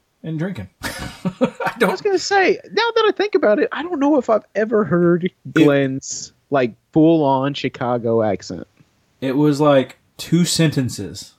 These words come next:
Speaker 1: and then it was over. <laughs>
Speaker 2: Really?
Speaker 1: Yeah. And again, I don't even know if he realized he did it. <laughs>
Speaker 2: That's so amazing. That is so amazing to me.
Speaker 1: Well, like, my mom's from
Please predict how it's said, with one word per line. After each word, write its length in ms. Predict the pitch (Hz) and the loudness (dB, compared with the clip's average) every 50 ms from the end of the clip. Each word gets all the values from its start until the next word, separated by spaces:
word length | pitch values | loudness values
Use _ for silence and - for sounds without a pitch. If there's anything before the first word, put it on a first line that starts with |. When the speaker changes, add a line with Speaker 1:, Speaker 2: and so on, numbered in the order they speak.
| _ _ | _ _
Speaker 1:
and 220 | - 101 90 92 | -16 -14 -10 -8
then 160 | 101 107 107 110 | -6 -6 -4 -6
it 80 | 113 110 | -6 -8
was 140 | 117 110 | -6 -6
over. 400 | 107 101 98 92 87 90 87 - - | -6 -6 -6 -8 -10 -14 -16 -16 -18
<laughs> 60 | - - - - - - _ _ - _ _ - | -20 -20 -20 -20 -20 -20 _ _ -20 _ _ -2
Speaker 2:
Really? 600 | 120 139 151 165 160 151 135 120 104 95 95 107 - - - - _ _ _ | 0 2 4 4 4 4 2 0 0 -2 -4 -8 -12 -20 -20 -20 _ _ _
Speaker 1:
Yeah. 220 | - 160 190 185 - - _ _ _ _ _ _ _ _ - | -6 -4 -4 -4 -6 -12 _ _ _ _ _ _ _ _ -12
And 160 | 127 131 117 92 - 104 143 | -10 -10 -8 -8 -6 -4 -2
again, 240 | 135 143 180 196 | 0 0 0 0
I 160 | 151 101 110 127 | 0 -2 -2 0
don't 200 | 156 180 180 170 | 2 2 2 2
even 200 | 160 165 160 156 | 0 0 0 0
know 140 | 160 165 | 0 0
if 80 | 160 160 | 0 0
he 100 | - 170 | -2 -4
realized 420 | 165 160 165 160 156 160 160 160 - | -2 -2 0 0 0 -2 -2 -2 -4
he 100 | - 156 | -2 -2
did 160 | 156 175 180 | 0 0 -2
it. 200 | 143 - - _ _ _ _ _ _ - | -2 -4 -8 _ _ _ _ _ _ -18
<laughs> 560 | - - - - - 175 - - - - - | -18 -18 -14 -12 -12 -10 -10 -10 -12 -12 -14
Speaker 2:
That's 140 | - 127 - | -16 -14 -10
so 240 | - - 165 165 156 | -4 -2 0 0 0
amazing. 600 | 143 139 135 139 151 151 135 107 92 78 90 107 _ _ _ _ _ _ _ _ _ _ _ _ _ _ _ _ _ _ _ _ _ _ - | 0 0 0 0 0 0 0 -2 -4 -4 -8 -12 _ _ _ _ _ _ _ _ _ _ _ _ _ _ _ _ _ _ _ _ _ _ -6
That 120 | 147 165 | -4 -2
is 120 | 175 160 156 | -2 -4 -6
so 260 | - - 143 147 156 | -6 -6 -4 -4 -2
amazing 500 | 170 170 170 180 190 202 175 143 123 107 | -2 -2 -2 0 0 0 0 0 -2 -2
to 180 | 95 - 101 98 | -2 -2 -2 0
me. 260 | 90 82 92 110 - - _ _ _ _ | 0 -2 -2 -4 -6 -12 _ _ _ _
Speaker 1:
Well, 120 | - 147 160 | -6 -4 -4
like, 260 | 156 139 - - 120 | -4 -4 -6 -10 -14
my 180 | 147 160 175 175 | -8 -6 -4 -2
mom's 300 | 151 131 139 147 135 - | 0 0 0 -2 -2 -6
from 460 | - 123 117 113 110 107 104 104 107 | -6 -4 -4 -4 -4 -6 -8 -10 -12